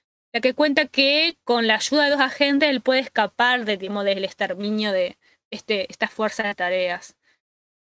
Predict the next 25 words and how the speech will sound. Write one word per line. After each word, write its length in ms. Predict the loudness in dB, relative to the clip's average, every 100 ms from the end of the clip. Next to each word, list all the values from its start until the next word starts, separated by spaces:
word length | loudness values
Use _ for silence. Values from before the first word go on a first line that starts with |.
| -2
Este, 640 | -2 -2 _ -6 -4 -4 -4
lo, 260 | 0 2
lo 300 | 2 2 0
cierto 500 | -4 -2 0 0 -2
que 160 | 0 0
también 480 | 0 -2 -2 -2 -2
que 320 | -4 -4 -4
en 80 | -2
la 100 | -2
película 720 | -2 -4 -6 -2 2 2 0
fue 200 | -4 -4
sumamente 480 | -2 -2 0 0 -2
criticada 420 | -4 -2 0 0
por 140 | 0
los 80 | -2
fanáticos 520 | 0 0 2 0 -2
porque 400 | -2 -4 0 -2 -2 _ -20 -20 -4
nunca 240 | 0 2
aparecen 360 | 2 2 2 0
los 140 | 0 0
Tanner 460 | 2 4 2 0 -8
ni, 400 | -2 -2 -2 -4
y 140 | -4
la 140 | -4 -2
familia 340 | -2 0 0